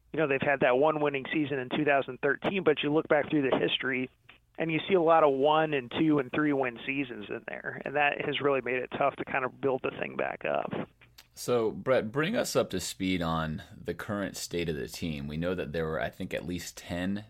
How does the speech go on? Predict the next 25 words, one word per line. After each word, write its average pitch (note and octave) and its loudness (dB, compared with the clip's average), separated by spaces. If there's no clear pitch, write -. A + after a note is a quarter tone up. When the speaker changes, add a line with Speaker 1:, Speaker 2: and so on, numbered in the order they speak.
Speaker 2:
transfer - -8
players F#2+ -4
that D#2+ -10
came E2+ -6
in F2 -4
to D#2+ -6
fill E2 -4
some E2 -6
gaps D#2+ -4
in D2+ -10
an C#2+ -8
attempt D#2 -10
from, C#2+ -12
from D2+ -10
Luttrell D2+ -4
to D#2+ -12
improve E2 -6
the D#2+ -10
roster D#2 -2
from D#2+ -8
last D#2 -6
year E2 -4
to D2 -8
this D#2 -8
year. G2 -2